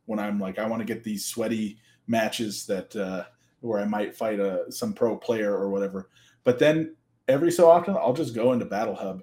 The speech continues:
and I'll sit at a station and mess around in training mode and figure stuff out. And then whoever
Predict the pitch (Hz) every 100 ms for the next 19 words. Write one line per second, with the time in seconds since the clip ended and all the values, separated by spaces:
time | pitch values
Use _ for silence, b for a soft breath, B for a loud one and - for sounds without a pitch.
0 | - 107 101 87 - - 139 135 127 -
1 | 123 123 147 147 139 _ 104 98 95 117
2 | 123 127 120 123 123 117 104 120 120 120
3 | 120 117 113 95 - 113 107 - 120 123
4 | 123 139 b b b _ 110 110 101 95
5 | 123 123 135 151 147